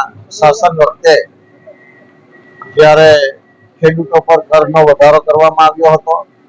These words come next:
લગભગ ત્રીસ ટકા જેટલો, અને તે સમયે સરદાર વલ્લભભાઈ પટેલે બારડોલી ખાતે બારડોલી સત્યાગ્રહ કરી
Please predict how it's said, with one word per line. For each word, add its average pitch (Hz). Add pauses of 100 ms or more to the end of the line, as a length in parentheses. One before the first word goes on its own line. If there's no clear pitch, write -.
(160)
લગભગ 143 (120)
ત્રીસ -
ટકા 156
જેટલો, 160 (880)
અને 147
તે 165
સમયે 165 (1160)
સરદાર 156
વલ્લભભાઈ 151
પટેલે 156 (1040)
બારડોલી 165
ખાતે 156 (640)
બારડોલી 147
સત્યાગ્રહ 156
કરી 165